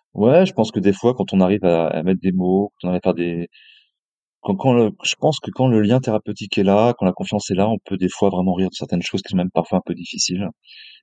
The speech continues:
Euh, je dis pas que j'ai toujours réussi, mais je pense que ça, ça a permis des fois, en effet, de désamorcer des situations un peu compliquées. Euh, que ça soit dans une situation d'urgence ou, euh,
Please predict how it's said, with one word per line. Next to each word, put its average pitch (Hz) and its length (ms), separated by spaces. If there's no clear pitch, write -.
Euh, 82 240
je 82 60
dis 90 120
pas 98 120
que 101 60
j'ai 92 80
toujours 92 200
réussi, 90 420
mais 101 200
je - 120
pense 95 160
que - 120
ça, 80 360
ça - 140
a - 40
permis 92 200
des 104 140
fois, 98 180
en 90 60
effet, 80 220
de 82 100
désamorcer 87 500
des 87 60
situations - 360
un - 40
peu - 120
compliquées. - 480
Euh, - 60
que - 220
ça - 120
soit - 180
dans 82 100
une 78 60
situation - 340
d'urgence 85 680
ou, 76 180
euh, 69 160